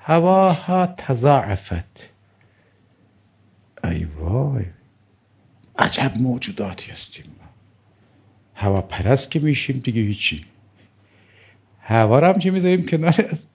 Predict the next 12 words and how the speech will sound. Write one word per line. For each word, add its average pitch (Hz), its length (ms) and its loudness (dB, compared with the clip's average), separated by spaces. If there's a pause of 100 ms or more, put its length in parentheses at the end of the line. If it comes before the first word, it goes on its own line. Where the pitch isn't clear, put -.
(120)
عجیبه 123 520 4
اصلا. 160 460 0 (1400)
آقا، 127 240 -4 (200)
چقدر - 440 -4
این 98 140 -12 (180)
هفتصد - 680 -4
و 139 40 4
پنجاه 117 760 0 (180)
بیت 131 420 2
شعر - 640 -6
شوخی - 760 -12
نیست. - 480 -14